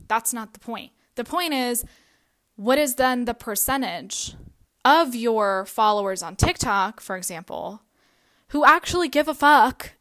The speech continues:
about you and what you're doing and see the value in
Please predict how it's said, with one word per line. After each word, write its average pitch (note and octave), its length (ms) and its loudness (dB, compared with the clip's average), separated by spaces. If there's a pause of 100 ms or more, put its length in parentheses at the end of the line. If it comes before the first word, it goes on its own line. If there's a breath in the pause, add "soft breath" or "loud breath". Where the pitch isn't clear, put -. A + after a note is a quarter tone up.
(140)
about A#3 260 4
you A3+ 540 0
and A3 200 -8
what A#3 160 -6
you're A3+ 280 -2
doing G#3+ 500 -6
and G#3+ 240 -6
see C4+ 300 -2
the A#3 140 -6
value G#3+ 880 -4
in A3 520 -8